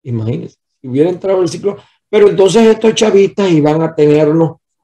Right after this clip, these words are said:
otro bojote de años, no, que la culpa fue del ciclón, como dicen que la culpa de los hospitales, etcétera,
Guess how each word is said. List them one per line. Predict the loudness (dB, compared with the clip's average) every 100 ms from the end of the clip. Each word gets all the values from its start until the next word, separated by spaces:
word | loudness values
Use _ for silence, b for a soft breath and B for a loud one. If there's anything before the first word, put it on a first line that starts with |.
| _
otro | 2 4 4 4 6
bojote | 6 4 4 4
de | 4
años, | 4 4 4
no, | 2
que | 0
la | -2 0
culpa | 2 2 2 0
fue | 2 2
del | 2 0
ciclón, | -2 -4 -2 -2 0
como | 0 2 2
dicen | 2 0 -2
que | -2
la | -2 -2
culpa | -2 0 0 2
de | 2
los | 2
hospitales, | 0 -4 -12 -18 -6 -2 2 0
etcétera, | 0 -2 0 0 -2